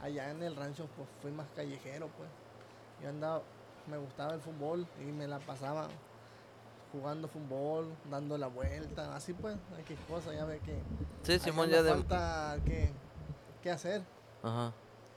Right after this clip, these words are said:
Speaker 1: Y ya cuando de-, eh, mi abuelo decidió hacer un proyecto de, de pu-, de puros niños que, porque iban muchos a la casa a decirle que,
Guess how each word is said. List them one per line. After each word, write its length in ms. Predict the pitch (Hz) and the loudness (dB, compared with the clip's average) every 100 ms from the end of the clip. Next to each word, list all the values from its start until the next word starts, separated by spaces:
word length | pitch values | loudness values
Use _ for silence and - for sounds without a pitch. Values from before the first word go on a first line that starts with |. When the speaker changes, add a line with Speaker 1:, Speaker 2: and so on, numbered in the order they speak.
| - - - - - - - | -18 -18 -18 -18 -18 -18 -6
Speaker 1:
Y 100 | 156 | 2
ya 140 | 170 175 | 4 4
cuando 340 | 214 226 214 | 2 6 6
de-, 240 | 185 - | 6 4
eh, 40 | 175 | 2
mi 300 | 175 165 160 | 2 4 2
abuelo 480 | 160 151 160 185 208 | 4 4 4 4 4
decidió 400 | 190 - 156 160 | 2 2 0 2
hacer 200 | 180 196 | 2 0
un 80 | 180 | 0
proyecto 440 | 175 160 160 196 | 0 0 0 0
de, 120 | 170 | 2
de 100 | 135 | 0
pu-, 320 | 127 147 139 147 | -4 -6 -6 -2
de 120 | 143 | -4
puros 300 | 143 147 170 | -2 -2 0
niños 360 | 165 175 196 175 | 2 2 0 0
que, 200 | 156 135 - - - - | -4 -6 -10 -16 -16 -4
porque 240 | 147 139 160 | -4 -2 0
iban 160 | 185 | 2
muchos 280 | 196 208 202 | 2 0 -2
a 120 | 185 | 0
la 100 | 143 | -2
casa 500 | 117 170 185 190 170 | -2 -4 -2 -2 0
a 40 | 143 | -2
decirle 500 | 143 156 165 175 170 | -2 -4 -2 -2 -2
que, 240 | 147 | -6